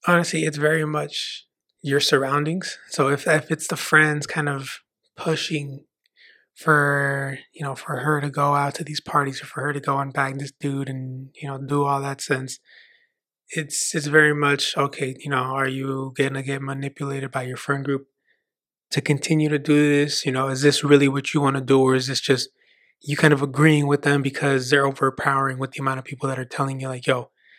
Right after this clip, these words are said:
let's just go to this party and you'll find a guy there, uh, like, you know, that kind of stuff. 'Cause then, you know, if that's not the case and this is a decision you chose, then, then it's just, I, I just feel like that's just a poor way of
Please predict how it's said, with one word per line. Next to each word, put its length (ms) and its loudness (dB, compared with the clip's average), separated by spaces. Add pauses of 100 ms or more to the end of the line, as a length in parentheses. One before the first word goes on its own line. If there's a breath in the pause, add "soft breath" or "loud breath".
(260)
let's 120 -4
just 120 -4
go 80 4
to 80 4
this 100 -8
party 440 4
and 100 -4
you'll 160 0
find 240 -2
a 40 -4
guy 200 -2
there, 280 -2
uh, 140 -4 (160)
like, 160 -6 (280)
you 80 -16
know, 80 -16 (480)
that 140 2
kind 160 -2
of 60 -10
stuff. 260 -4 (760)
'Cause 140 0
then, 320 2 (100)
you 120 0
know, 260 -2 (120)
if 160 2
that's 200 2
not 100 0
the 60 -14
case 400 0
and 180 0
this 180 -2
is 80 -2
a 60 -2
decision 560 -2
you 140 -4
chose, 640 2
then, 400 0 (1800)
then 340 2
it's 220 0
just, 260 -2
I, 200 6
I 40 0
just 180 -4
feel 120 2
like 120 -4
that's 220 -4
just 220 -6
a 20 -8
poor 320 -4
way 260 0
of 320 -4